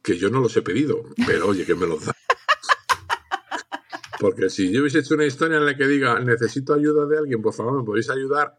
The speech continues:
y me escriben, digo, "Gracias", <laughs> pero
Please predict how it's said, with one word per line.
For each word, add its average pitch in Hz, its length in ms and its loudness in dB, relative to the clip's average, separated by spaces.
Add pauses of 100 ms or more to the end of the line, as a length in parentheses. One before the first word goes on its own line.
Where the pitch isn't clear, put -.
(140)
y 104 180 -4
me 92 120 -8
escriben, 175 600 0 (200)
digo, 107 360 0 (160)
"Gracias", 120 680 0 (120)
<laughs> - 0 -
pero 120 400 2